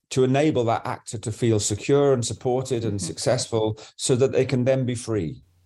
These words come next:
Speaker 2: Mm-hmm.
Speaker 1: 'Cause I know that as soon as they start to sort of have doubts or anxiety,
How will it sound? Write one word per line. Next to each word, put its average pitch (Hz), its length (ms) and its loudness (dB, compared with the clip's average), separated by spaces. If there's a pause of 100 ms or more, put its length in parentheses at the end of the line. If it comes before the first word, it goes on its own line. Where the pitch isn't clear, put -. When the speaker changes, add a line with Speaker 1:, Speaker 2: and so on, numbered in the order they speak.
(140)
Speaker 2:
Mm-hmm. 180 300 -6 (360)
Speaker 1:
'Cause 104 160 -6
I 117 100 4
know 127 200 4
that - 100 0
as 113 160 -2
soon 143 160 0
as 127 120 0
they 120 140 2
start - 520 -2
to 107 100 -10
sort 113 180 -6
of 104 80 -8
have 104 300 -4
doubts 117 400 -2
or 104 140 0
anxiety, 104 840 -2